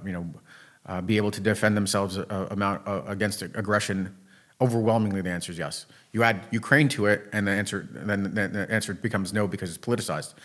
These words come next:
But the basic notion, the core notion itself, 'cause there's been some polling done on it, you just kind of, um, make it anodyne. It makes, makes it very, very s-,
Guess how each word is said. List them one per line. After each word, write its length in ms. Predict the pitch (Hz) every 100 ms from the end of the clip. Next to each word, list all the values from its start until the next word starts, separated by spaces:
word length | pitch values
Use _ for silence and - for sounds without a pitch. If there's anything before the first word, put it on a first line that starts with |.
| - -
But 140 | -
the 60 | 101
basic 320 | 127 120 101
notion, 340 | 107 113 110 92
the 60 |
core 160 | - 110
notion 280 | 110 107 98
itself, 400 | - 117 90 - - -
'cause 120 | -
there's 180 | 104 98
been 140 | 104 98
some 100 | 95
polling 280 | 117 113
done 160 | 92 85
on 100 | 82
it, 140 | 85 - - - -
you 100 | 92
just 200 | 101 -
kind 180 | 101
of, 280 | 90 85 90
um, 380 | 92 85 82 76 - -
make 160 | 110
it 280 | 107 - - 117
anodyne. 540 | 120 104 95 98 98
It 160 | 101 98
makes, 380 | 104 - -
makes 240 | 110 107 107
it 20 |
very, 220 | 107 104
very 160 | 101 98
s-, 160 | -